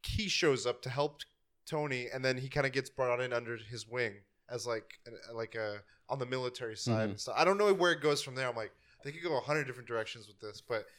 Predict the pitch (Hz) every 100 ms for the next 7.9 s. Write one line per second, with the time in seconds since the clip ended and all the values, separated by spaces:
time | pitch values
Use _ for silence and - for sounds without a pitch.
0 | - _ 135 143 139 151 123 113 - 151
1 | 139 135 131 117 110 127 120 - 123 113
2 | - 107 110 104 104 _ _ _ _ _
3 | _ _ _ _ _ _ - 123 117 110
4 | 110 - 123 117 - 135 120 - 120 120
5 | 135 127 156 139 110 _ _ _ _ _
6 | 127 165 - 151 127 110 117 104 - -
7 | - 113 113 - 151 120 - 123 -